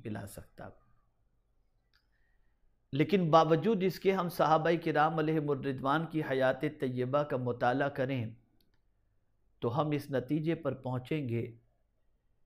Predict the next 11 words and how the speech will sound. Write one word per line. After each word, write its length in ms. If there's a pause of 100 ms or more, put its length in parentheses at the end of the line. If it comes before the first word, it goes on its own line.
(120)
कि 100
रसूल 460
गिरामी 480
वक़ार 480
सल्लल्लाहु 840
ताला 460
अलैहि 280
वसल्लम 580
की 160 (100)
बारगाह 480
में 280